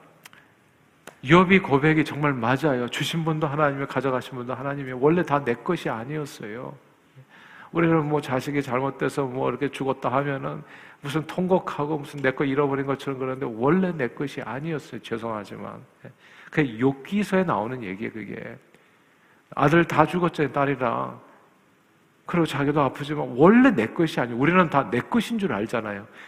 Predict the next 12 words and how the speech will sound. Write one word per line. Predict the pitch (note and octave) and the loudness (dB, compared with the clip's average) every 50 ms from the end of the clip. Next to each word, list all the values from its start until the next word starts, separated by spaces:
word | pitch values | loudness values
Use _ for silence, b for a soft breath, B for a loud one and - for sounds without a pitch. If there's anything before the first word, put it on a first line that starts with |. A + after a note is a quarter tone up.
| B B | B B
그래가지고 | - - A#3 A#3 G#3+ A3 G#3 F#3 G3+ | 2 4 6 6 6 4 4 2 2
감사가 | F#3+ - - C#3+ C3+ D3 C#3 D3+ D3 D3+ | 0 0 -2 -2 -2 -2 -2 0 0 0
없는 | C#3+ A#2 A2+ B2 C3 C3 | 0 -2 -4 -8 -8 -8
거 | C3 C3 | -6 -6
아니겠어요? | A2+ G2 G2+ G#2+ G#2 G#2 G2+ - - G#2+ A2 B2+ D3 D#3 B B B _ | -6 -6 -6 -8 -8 -10 -10 -12 -14 -14 -12 -12 -14 -16 B B B _
왜 | F3 G3 | -2 -2
감사가 | F#3 - C#3 C#3 D#3 - D#3+ D3 | 0 0 -2 -2 -2 -4 -4 -4
없어요? | C3+ - - A#2 | -4 -6 -6 -2
내 | G2 B2+ | -2 -2
거를 | C3+ - F3 D#3+ C3 | 0 0 0 0 0
잃어버렸다고 | A#2+ A#2+ D3+ C#3+ C3 C3 B2+ - - C3 A2+ | 2 2 2 2 2 -2 -4 -4 -6 -6 -6
생각하거든요. | - B2 A2+ G#2+ G2+ G#2 G#2+ G#2+ G2+ G#2 G2+ G#2+ G#2+ A2+ G#2 | -6 -10 -10 -8 -6 -6 -6 -6 -10 -12 -14 -14 -14 -16 -16